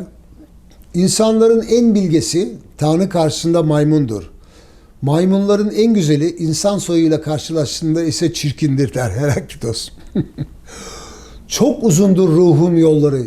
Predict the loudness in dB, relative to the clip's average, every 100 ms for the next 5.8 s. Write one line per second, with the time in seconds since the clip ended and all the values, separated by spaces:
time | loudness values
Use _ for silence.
0 | -6 -4 0 2 2 0 -2 -6 -4 -2
1 | 0 0 0 0 -2 -4 -4 -6 -8 0
2 | 2 2 2 2 2 2 4 4 4 4
3 | 4 4 4 4 4 2 2 -2 0 0
4 | 2 0 2 2 2 0 -2 0 0 2
5 | 4 4 4 2 2 0 -2